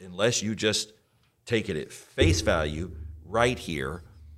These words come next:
uh, how is that going to affect your doctrine when it comes to issues of, uh, alternative sexualities?"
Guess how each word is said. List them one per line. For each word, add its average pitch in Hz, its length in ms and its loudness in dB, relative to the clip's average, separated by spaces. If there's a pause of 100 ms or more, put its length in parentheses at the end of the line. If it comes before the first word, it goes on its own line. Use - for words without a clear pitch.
(560)
uh, 80 640 -2 (720)
how 131 540 2
is 104 320 -2
that 104 540 -2
going 95 540 -4 (200)
to 85 440 -6 (540)
affect - 680 -4
your 95 220 -6
doctrine 82 800 -4 (100)
when 90 320 -6
it 87 180 -6
comes 82 380 -8
to 80 180 -8
issues 76 400 -10
of, 78 300 -12 (160)
uh, 76 300 -10 (720)
alternative 87 440 -6
sexualities?" 101 920 -8